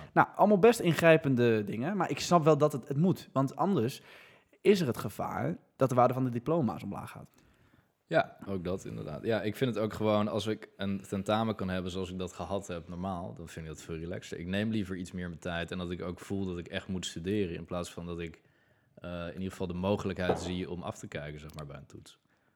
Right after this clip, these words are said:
Speaker 2: Dat,
Speaker 1: Ja.
Speaker 2: dat verlaagt motivatie gigantisch. Dan denk je, "Ja, dat komt toch wel goed tijdens het
Speaker 1: Ja.
Speaker 2: tentamen."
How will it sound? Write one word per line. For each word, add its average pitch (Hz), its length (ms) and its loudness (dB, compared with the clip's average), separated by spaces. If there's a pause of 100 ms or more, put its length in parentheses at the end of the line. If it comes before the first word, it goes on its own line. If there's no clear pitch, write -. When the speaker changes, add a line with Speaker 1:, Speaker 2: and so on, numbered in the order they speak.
(140)
Speaker 2:
Dat, 127 120 0
Speaker 1:
Ja. 110 60 4
Speaker 2:
dat 104 160 2
verlaagt 107 360 0
motivatie 98 640 -2
gigantisch. 95 680 -12
Dan - 140 -12
denk 92 140 -6
je, 82 80 -12
"Ja, 87 220 -4
dat 76 140 -10
komt 78 160 -16
toch 87 140 -10
wel 90 100 -8
goed - 300 -16
tijdens - 240 -12
het 117 80 -2
Speaker 1:
Ja. 110 120 0
Speaker 2:
tentamen." 80 340 -14